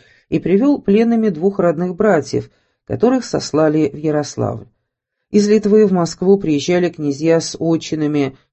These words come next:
Из Москвы в Литву перебежал один какой-то Юшка Елизаров,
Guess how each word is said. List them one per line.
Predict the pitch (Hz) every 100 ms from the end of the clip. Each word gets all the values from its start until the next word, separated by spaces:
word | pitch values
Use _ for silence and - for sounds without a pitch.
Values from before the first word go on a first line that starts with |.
| _ -
Из | 202
Москвы | 233 240 240 269 311
в |
Литву | 208 165 170 202 240 - -
перебежал | 170 156 156 147 220 247 -
один | 151 156 240 233
какой-то | 151 - 214 208 196 185
Юшка | 160 175 196 - -
Елизаров, | 196 208 226 190 156 127 107 -